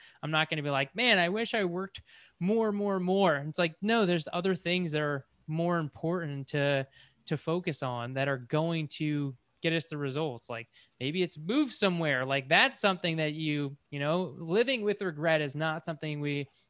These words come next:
we ever wanna do. And I'm sure there's something that you can think about in your life that you've hesitated on, you've thought about doing. It's like, just do it. Take the leap and take the chance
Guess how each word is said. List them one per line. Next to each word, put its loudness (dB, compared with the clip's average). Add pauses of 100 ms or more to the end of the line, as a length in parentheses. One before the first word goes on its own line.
we -6
ever -2
wanna -4
do. 0
And -6 (540)
I'm -2
sure -2
there's 0
something -2 (280)
that -4
you -2
can -4
think -6
about -2 (360)
in -2
your 2
life 2 (300)
that 0
you've -2 (380)
hesitated 2
on, 0 (320)
you've -6
thought 2
about 2
doing. 0
It's -18
like, -2 (100)
just 0 (340)
do 0
it. -2 (160)
Take -2 (180)
the -2
leap -4
and -8
take -8
the -6
chance -4